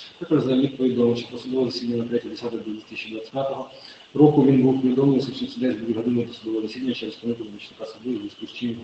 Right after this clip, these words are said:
представником було зроблено клопотання про відкладення судового засідання та повідомлено, що врахування правоздатності і можливість прийняти участь в судовому засіданні лише сімнадцятого десяте дві тисячі двадцять п'ятого року.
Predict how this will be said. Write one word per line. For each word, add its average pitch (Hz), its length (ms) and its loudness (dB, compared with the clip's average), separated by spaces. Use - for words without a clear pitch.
представником 110 480 -10
було 101 140 -12
зроблено 104 360 -18
клопотання 120 380 -14
про 104 100 -12
відкладення 104 380 -18
судового 104 260 -18
засідання 127 300 -18
та - 100 -20
повідомлено, 113 420 -16
що 104 100 -20
врахування 110 400 -16
правоздатності 120 640 -12
і 101 100 -18
можливість 113 340 -12
прийняти 107 300 -18
участь - 220 -16
в - 40 -20
судовому 120 280 -6
засіданні 127 280 -6
лише - 240 -4
сімнадцятого 113 380 -8
десяте 117 240 -8
дві 101 100 -14
тисячі 104 160 -16
двадцять 107 220 -18
п'ятого 101 240 -14
року. 95 140 -20